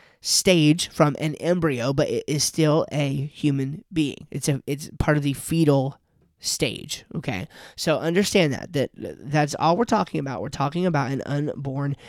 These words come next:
human being. It doesn't mean it is a clump of cells. It doesn't mean it's a different kind of thing. It's just a word that is used to help describe the stage of development that they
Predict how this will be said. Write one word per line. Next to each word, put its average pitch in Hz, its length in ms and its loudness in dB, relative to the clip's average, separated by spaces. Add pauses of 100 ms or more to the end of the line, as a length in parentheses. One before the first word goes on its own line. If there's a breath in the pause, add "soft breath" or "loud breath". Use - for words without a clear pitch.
(120 loud breath)
human 165 480 2 (240 soft breath)
being. 151 260 4
It 131 100 -6
doesn't 175 380 2
mean 180 260 4
it 170 120 8
is 143 160 2
a 151 60 0
clump 156 260 -2
of 151 120 -2
cells. 185 360 6
It 175 60 6
doesn't 160 220 0
mean 165 120 4
it's 160 140 2
a 156 80 4
different 156 340 -2
kind 180 420 2
of 147 280 6 (340 soft breath)
thing. 156 520 4
It's 147 200 2
just 202 220 0
a 220 60 4
word 147 260 0
that 151 100 0
is 160 160 -2
used 165 600 0
to 190 100 2
help 151 260 0
describe 147 440 -4
the 151 100 -4
stage 208 520 0
of 147 160 -2
development 131 560 -4
that 170 180 -4
they 127 320 -4